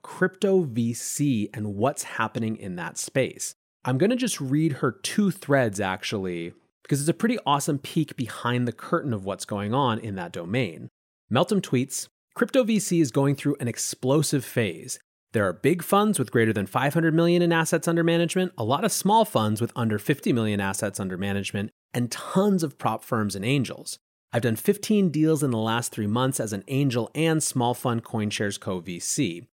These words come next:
Here are my observations and implications. The big firms need to deploy in size, five million dollar checks and up. A two hundred fifty million dollar fund could do a five to ten million dollar deal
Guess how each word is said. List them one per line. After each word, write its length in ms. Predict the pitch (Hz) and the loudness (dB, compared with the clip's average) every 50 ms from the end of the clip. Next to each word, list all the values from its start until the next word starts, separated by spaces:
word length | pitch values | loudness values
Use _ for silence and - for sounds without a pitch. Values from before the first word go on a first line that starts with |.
| _ _ _ _ | _ _ _ _
Here 240 | _ - 156 185 214 | _ 4 6 6 8
are 40 | 214 | 6
my 140 | 202 190 | 6 2
observations 760 | 180 147 139 139 - - 147 110 110 104 101 - 120 107 101 113 | 2 2 2 0 0 -2 0 0 2 0 0 0 -2 -2 -2 -2
and 100 | 104 92 | -4 -6
implications. 880 | 87 - - - - - 123 120 110 - - - 69 - - - - - _ _ _ _ _ _ - | -6 -8 -12 -12 -4 0 0 0 0 -2 -6 -8 -10 -12 -12 -12 -12 -14 _ _ _ _ _ _ -8
The 60 | 113 | -8
big 340 | 101 - - 240 269 220 - | 2 2 4 4 4 0 -4
firms 400 | - - 165 151 151 156 143 - | 0 2 4 4 6 4 2 2
need 340 | 123 120 127 143 156 151 - | 2 4 6 6 4 4 0
to 100 | - 147 | -2 -4
deploy 520 | 139 135 - - - 120 107 107 104 101 | -4 -4 -6 -4 -2 0 2 2 2 0
in 100 | 101 95 | 0 -2
size, 560 | 95 - - 156 147 143 110 95 95 90 - | -2 -2 0 0 2 2 0 0 -2 -6 -8
five 380 | - - 139 131 147 165 156 - | -4 -2 0 2 2 2 4 2
million 240 | 151 147 147 147 131 | 2 4 4 4 4
dollar 260 | 113 98 104 107 107 | 4 2 2 2 0
checks 340 | 107 - - 87 - - - | -2 -2 -6 -6 -6 -6 -8
and 120 | 98 87 - | -8 -6 -2
up. 360 | - 135 - - - _ - _ _ _ _ _ _ _ | 0 -2 -2 -2 -8 _ -20 _ _ _ _ _ _ _
A 100 | 131 131 | -4 -2
two 180 | - - - | 0 2 2
hundred 200 | 226 233 233 208 | 2 2 2 2
fifty 240 | - 208 180 - 185 | 0 -2 0 2 2
million 300 | 147 143 156 180 190 185 | 2 4 4 6 4 4
dollar 260 | 180 175 165 175 156 | 4 4 2 2 0
fund 420 | 139 - - 175 165 156 117 110 - | 0 0 2 2 2 4 2 0 0
could 120 | - 117 | -4 -2
do 160 | 104 120 110 | 0 0 0
a 40 | 101 | 0
five 300 | - - 135 135 180 190 | 0 2 2 2 2 0
to 80 | - 185 | -2 -4
ten 320 | - - - 151 147 139 | -4 -2 -2 0 2 2
million 240 | 127 123 131 127 123 | 2 2 2 2 2
dollar 300 | 113 107 107 107 101 101 | 2 2 2 2 0 0
deal 340 | 104 - 160 156 127 107 | 2 4 4 4 4 2